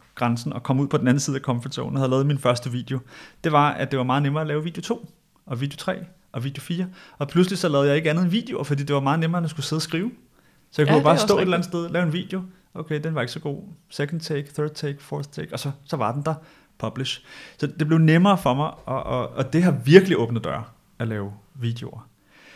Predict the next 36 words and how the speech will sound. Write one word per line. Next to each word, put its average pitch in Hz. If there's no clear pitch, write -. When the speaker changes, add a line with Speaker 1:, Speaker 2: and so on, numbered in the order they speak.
Speaker 1:
Og 127
jeg, 123
og 139
jeg 135
har 139
mange 139
historier 147
fra, 113
fra -
min 117
tid 120
som 117
iværksætter, 113
hvor 113
jeg 113
har 113
pushet 123
mig 113
selv 131
ud 123
over -
grænsen. -
Så, -
så 147
det, 147
det 170
er 165
bare 165
for 190
at 170
sige, 165
det 147
er 147
en 147
ongoing 139
proces. 170